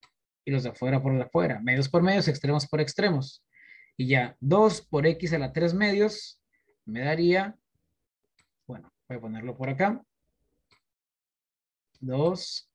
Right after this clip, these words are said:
x, ahí no es menos, ahí es positivo, a la tres medios, ¿no? Un poco grandes las potencias, pero ahí está.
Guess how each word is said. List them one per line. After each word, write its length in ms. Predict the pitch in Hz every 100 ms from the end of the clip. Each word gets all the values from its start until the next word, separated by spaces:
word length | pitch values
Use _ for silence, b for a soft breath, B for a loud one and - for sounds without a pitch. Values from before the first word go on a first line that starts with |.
| -
x, 760 | 120 110 - 202 196 - - _ _ _ _ - _ _ _ _ _ _ _ _ _ _ _ _ -
ahí 160 | 120
no 80 | 117
es 80 | 113
menos, 460 | 131 170 180 - -
ahí 160 | 117
es 100 | 113
positivo, 640 | - 127 151 165 156 175 175 _ _ _ _ _ _ _ _
a 100 | 147
la 360 | 156 170 175 - _ _ - _ _ _ _ _ _ _ _ _ _ _ _ _ _ _ _ _ _ _
tres 720 | 131 135 135 135 - - - _ - -
medios, 400 | 123 104 90 -
¿no? 100 | 139
Un 100 | 135
poco 220 | 147 143
grandes 260 | 143 151 151
las 100 | 139
potencias, 460 | 139 170 180 170 -
pero 120 | 117
ahí 60 |
está. 280 | 117 - -